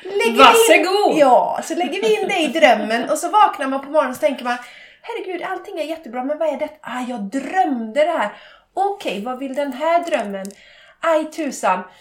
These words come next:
Speaker 1: jag behöver jobba på någonting som har med mitt självvärde att göra igen, som jag inte har lagat", eller någonting sånt där då.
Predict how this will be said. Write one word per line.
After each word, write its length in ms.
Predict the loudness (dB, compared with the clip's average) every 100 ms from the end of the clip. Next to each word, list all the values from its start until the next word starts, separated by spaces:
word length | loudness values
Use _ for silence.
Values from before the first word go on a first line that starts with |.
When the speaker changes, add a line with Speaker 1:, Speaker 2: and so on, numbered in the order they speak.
| -2
Speaker 1:
jag 180 | 0
behöver 240 | 0 -2 -2
jobba 360 | -2 0 0
på 160 | 0 -2
någonting 400 | -4 -4 -6 -8
som 200 | -6 -6
har 200 | -4 -4
med 160 | -4 -6
mitt 200 | -8 -10
självvärde 640 | -2 -2 -2 -2 -2 -2 -6
att 100 | -4
göra 340 | -2 -2 -2
igen, 420 | -4 -2 -2 -4
som 200 | -10 -8
jag 100 | -8
inte 160 | -8 -6
har 380 | -2 -2 -2 -2
lagat", 500 | 2 2 2 -6 -8
eller 180 | -8 -4
någonting 380 | -4 -6 -14 -16
sånt 200 | -14 -12
där 180 | -10 -10
då. 200 | -14